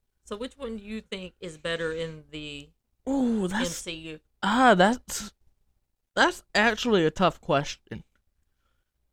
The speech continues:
Speaker 2: 'Cause the shows are pretty fucking good.
Speaker 1: Yes.
Speaker 2: But the movies are also pretty fucking good.
Speaker 1: Yes.
Speaker 2: Um, I'm going to say the movies.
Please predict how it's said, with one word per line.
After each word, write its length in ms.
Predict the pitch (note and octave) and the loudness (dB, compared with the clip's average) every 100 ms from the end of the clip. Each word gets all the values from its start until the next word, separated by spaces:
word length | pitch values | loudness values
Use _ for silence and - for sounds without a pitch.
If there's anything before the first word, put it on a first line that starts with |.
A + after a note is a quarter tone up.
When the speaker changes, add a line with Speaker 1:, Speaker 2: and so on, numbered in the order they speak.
| _ _ _ - | _ _ _ 0
Speaker 2:
'Cause 520 | A3+ F#3+ E3+ E3 - _ | 4 6 6 2 -6 _
the 120 | G3 G3 | 2 4
shows 360 | C4 A#3 F3 | 6 6 6
are 100 | D3+ | 0
pretty 400 | - F3+ D#3 G#2 | -2 -2 -2 -2
fucking 760 | - - - G#3+ G3 - C3+ C3+ | -10 -16 -4 -2 -2 -4 -10 -4
good. 380 | C#3+ - C#3 - _ _ _ _ _ - _ _ _ _ _ _ _ _ _ _ _ _ | -4 -4 -8 -12 _ _ _ _ _ -20 _ _ _ _ _ _ _ _ _ _ _ _
Speaker 1:
Yes. 160 | F3+ A3 | -4 0
Speaker 2:
But 240 | A3 - | 0 2
the 100 | F#3+ | 2
movies 580 | F#3 G#3 B3+ C4+ A3 F#3 | 4 4 4 4 2 4
are 240 | E3 D#3+ - | 4 2 4
also 480 | A3+ B3 - F#3 D3+ | 6 6 4 0 0
pretty 360 | - E3+ C3+ | 0 -2 -2
fucking 640 | D3+ - D#3+ G#2+ - G2+ G2+ | -8 -6 -2 -2 -2 -8 -6
good. 300 | F2 F2 D3+ _ | -8 -10 -14 _
Speaker 1:
Yes. 440 | C#3 A#2 _ - _ _ _ _ _ _ _ _ _ _ _ _ _ _ - | -16 -16 _ -20 _ _ _ _ _ _ _ _ _ _ _ _ _ _ 0
Speaker 2:
Um, 520 | F#3+ G3+ G#3 G#3+ G#3 - _ _ _ _ _ _ _ _ _ _ _ _ _ _ _ _ _ _ _ _ _ _ | 2 4 4 2 -2 -6 _ _ _ _ _ _ _ _ _ _ _ _ _ _ _ _ _ _ _ _ _ _
I'm 200 | A3 B3+ | 2 4
going 320 | C4 C#4 D4+ D4+ | 6 8 6 2
to 100 | D4+ | 0
say 220 | D#4 C#4+ | 0 2
the 120 | D#4 | 4
movies. 640 | C#4+ F#3+ E3+ G#3+ - - | 8 8 6 2 -6 -10